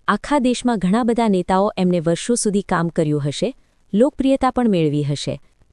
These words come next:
પરંતુ એક નિર્વિવાદ અને દરેક પાર્ટીમાં એમના સમર્થકો હતા, એવું એક વ્યક્તિત્વ એટલે અટલ બિહારી વાજપેયી.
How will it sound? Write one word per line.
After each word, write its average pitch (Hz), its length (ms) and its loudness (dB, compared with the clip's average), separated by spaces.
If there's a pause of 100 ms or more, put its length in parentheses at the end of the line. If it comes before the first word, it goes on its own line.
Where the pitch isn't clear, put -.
પરંતુ 190 380 2
એક 208 200 2
નિર્વિવાદ 240 680 2
અને 214 220 4
દરેક 185 360 2
પાર્ટીમાં 214 520 0
એમના 190 280 0
સમર્થકો 214 560 -2
હતા, 165 280 -2 (360)
એવું 247 320 4
એક 226 200 0
વ્યક્તિત્વ 208 480 -2 (160)
એટલે 190 280 0
અટલ 226 300 0
બિહારી 160 360 0
વાજપેયી. 151 560 -2